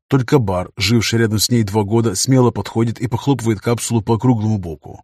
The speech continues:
приветствуя словно старого знакомого. «Что будем делать, сэр? И как они умудрились протащить её триста метров?» Тиландер задумчиво обходит капсулу, косясь на колья с черепами. «Я думаю, Герман, что дикари из неё сделали идола,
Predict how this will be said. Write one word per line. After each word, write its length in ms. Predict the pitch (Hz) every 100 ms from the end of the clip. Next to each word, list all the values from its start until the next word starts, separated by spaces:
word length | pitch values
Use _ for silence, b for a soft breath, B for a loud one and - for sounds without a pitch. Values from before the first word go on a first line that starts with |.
| -
приветствуя 540 | 139 117 101 - 95
словно 280 | - 113 110
старого 360 | - 120 107
знакомого. 640 | 98 110 104 90 71 65 - _ _ _ _ -
«Что 300 | - - 127
будем 300 | 127 135 139
делать, 360 | 107 110 131 113
сэр? 400 | - 139 123 95 82 82
И 300 | 90 120 123
как 240 | 113 139
они 160 | 139 139
умудрились 640 | 139 139 127 139 135 123 -
протащить 680 | 139 139 147 123 - 123 127
её 240 | 131 123
триста 400 | - 135 - 131
метров?» 460 | 123 113 104 101 - _ _ -
Тиландер 400 | 135 127 117 117
задумчиво 500 | 107 95 123 - 120
обходит 340 | - 123 117
капсулу, 520 | - 82 - 60 57 -
косясь 440 | - 131 139 113 -
на 80 |
колья 280 | 104 113 98
с 20 |
черепами. 640 | - 110 110 98 78 62 - _ _ _
«Я 260 | 95 104 117
думаю, 340 | 131 135 131
Герман, 440 | 117 131 127 127
что 220 | 117 - 127
дикари 400 | 117 120 117 123
из 160 | 113
неё 400 | 123 123 127 117
сделали 500 | 101 101 117 120 135
идола, 540 | 135 120 120 107 90